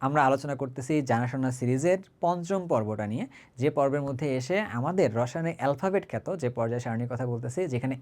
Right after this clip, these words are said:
একশো আঠারোটা এলিমেন্ট রয়েছে, তার মধ্য থেকে পাঁচ নাম্বার এলিমেন্টটা নিয়ে কথাবার্তা হবে। সেই পাঁচ নাম্বার এলিমেন্টটার নাম কি already তো দেখতে পাচ্তেছো, সুন্দর একটা ছবি এখানে আছে বোরন নিয়ে আর কি, তাই না? তো চলো আমরা সবাই একটু দেখি যে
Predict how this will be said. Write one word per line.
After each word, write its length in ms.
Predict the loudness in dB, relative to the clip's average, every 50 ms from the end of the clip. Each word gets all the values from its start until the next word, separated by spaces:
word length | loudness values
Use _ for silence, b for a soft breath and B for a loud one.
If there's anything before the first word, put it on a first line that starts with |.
| -8
একশো 420 | -10 -8 -8 -4 2 4 4 4 2 B B B B B
আঠারোটা 340 | 0 2 4 4 4 4 4
এলিমেন্ট 340 | 4 2 2 0 0 0 0
রয়েছে, 240 | -2 -2 -2 -2 -2
তার 200 | 0 0 0 -2
মধ্য 220 | -4 -4 -4 -4
থেকে 280 | -4 -6 -6 -4 -6 -6
পাঁচ 240 | -6 -6 -8 -8 -4 -2
নাম্বার 240 | -2 0 2 4 4
এলিমেন্টটা 360 | 4 2 2 0 -4 -6 -8
নিয়ে 160 | -8 -8 -8 -4 -2
কথাবার্তা 360 | 0 0 0 0 -2 -2 -4
হবে। 160 | -4 -4 -6 -10 B B B B B
সেই 100 | 0 2
পাঁচ 160 | 4 4 2 2
নাম্বার 200 | 0 2 2 2
এলিমেন্টটার 340 | 2 2 2 2 2 2 2
নাম 220 | 2 2 2 0 0
কি 80 | 2 4 4
already 280 | 4 4 4 2 2 0 B B B B B
তো 100 | 0 2
দেখতে 260 | 4 2 2 2 2
পাচ্তেছো, 400 | 0 0 0 -2 -4 -6 -6 -8 -6 -6
সুন্দর 220 | -2 0 2 2
একটা 320 | 2 0 0 -2 -2 -2 0
ছবি 240 | 0 2 4 4 4 4
এখানে 200 | 2 0 -4 -4 -4
আছে 140 | -4 -6 -8 -10 B B B B B B B 0
বোরন 460 | 4 6 8 8 8 8 6 6 4 0 -6
নিয়ে 140 | -8 -8 -8
আর 60 | -10
কি, 140 | -10 -8 -6
তাই 120 | -6 -4 -4
না? 100 | -6 -8 -12 B B B B B
তো 60 | 0
চলো 200 | 4 6 6 6
আমরা 120 | 6 4
সবাই 180 | 4 4 4 4
একটু 140 | 4 2 0 0
দেখি 140 | 0 -2 -6 -10 -6
যে 60 | -4